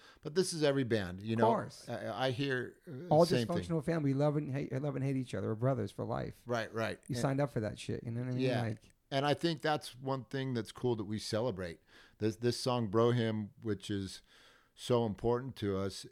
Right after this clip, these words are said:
Speaker 1: it is, uh,
Speaker 2: International anthem. It's crazy, man.
Speaker 1: Yeah, and it's, but it is celebrating friendship,
Speaker 2: Yeah.
Speaker 1: the good and the
Speaker 2: Brotherhood,
Speaker 1: bad,
Speaker 2: yeah.
Speaker 1: and the tragic things that can happen. And we're probably all going to more funerals now than we want to, but those,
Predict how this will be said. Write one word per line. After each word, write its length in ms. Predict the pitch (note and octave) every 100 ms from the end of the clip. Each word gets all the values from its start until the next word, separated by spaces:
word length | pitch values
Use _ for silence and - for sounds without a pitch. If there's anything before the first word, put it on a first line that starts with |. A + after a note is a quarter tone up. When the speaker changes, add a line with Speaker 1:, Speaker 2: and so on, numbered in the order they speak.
| -
Speaker 1:
it 220 | G2+ G2+
is, 400 | A2 A2+ G#2 - - -
uh, 80 | D3+
Speaker 2:
International 520 | G#2+ C#3 C#3 A#3 -
anthem. 280 | C3+ C#3+ A2+
It's 100 | A2
crazy, 400 | - B2+ A#2+ G#2+
man. 320 | G#2 G#2 G#2 G#2
Speaker 1:
Yeah, 340 | E3 D#3+ G2 -
and 160 | B2+
it's, 220 | B2+ - -
but 220 | B2+ C3+
it 120 | C3
is 180 | D3+ C3+
celebrating 920 | - D3 C3+ C3+ A2 A#2 A#2 A2+ G#2+ - _ _ _
friendship, 680 | - A2+ G#2+ G2+ G#2+ F#2 - B2
Speaker 2:
Yeah. 280 | C#3+ C3 G2+ -
Speaker 1:
the 140 | A#2 G#2
good 280 | F#2+ B2 B2
and 120 | A2
the 40 |
Speaker 2:
Brotherhood, 580 | F#2 B2 A2+ G#2+ A#2+ A2 -
Speaker 1:
bad, 40 | F#3
Speaker 2:
yeah. 100 | G#3 -
Speaker 1:
and 180 | A#2 A2+
the 60 |
tragic 520 | - C#3 C3 B2 B2
things 220 | - A#2+ G#2+
that 120 | G#2+
can 100 | G#2+
happen. 460 | G#2+ G#2 - G#2 G2
And 220 | F#2+ F#2 - _ _ _ _ -
we're 160 | G2
probably 340 | F#2+ A2+ G#2+ A2
all 160 | A2
going 220 | A2+ A2+
to 60 | G#2+
more 220 | G2+ G#2+ G#2+
funerals 580 | - A2+ A2+ A2+ G#2
now 160 | G#2+ G#2
than 160 | G2 F#2
we 80 | F#2
want 300 | G#2 A#2+ -
to, 200 | G2+ F#2
but 260 | F#2+ -
those, 440 | G#2 G2+ G2 -